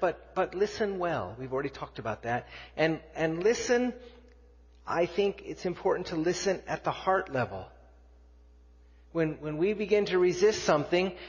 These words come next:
maybe we're resisting it because, maybe we're resisting it because it's wrong teaching. That, that can happen. Uh, we're, we're not, none of us are without error. None of us have the,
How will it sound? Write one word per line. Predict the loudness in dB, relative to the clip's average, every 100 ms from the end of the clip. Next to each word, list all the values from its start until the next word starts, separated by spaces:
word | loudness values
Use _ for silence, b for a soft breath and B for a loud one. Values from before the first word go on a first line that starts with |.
| B B
maybe | -2 4 6 6 2
we're | 2 4
resisting | 4 4 0 2 2 4
it | 4 2
because, | 0 4 6 6 4 0 -10 -20 -20 -20 -20 -20 -8
maybe | 2 4 4 4
we're | 4 4
resisting | 4 2 -2 0 2
it | 2 2
because | 0 2 2 2
it's | -2 2
wrong | 2 2 0
teaching. | -2 -2 -6 -2
That, | -2 0
that | 0 0
can | -2
happen. | 0 0 -2 -8 -10 -18 -20 -20 -16
Uh, | -16 -18 -20
we're, | -14 -14 -8
we're | -4
not, | -4 -4
none | -4 -4
of | -4
us | -4
are | -4
without | 0 0 0 0
error. | 0 0
None | 0 0
of | -2
us | -2
have | -2
the, | -2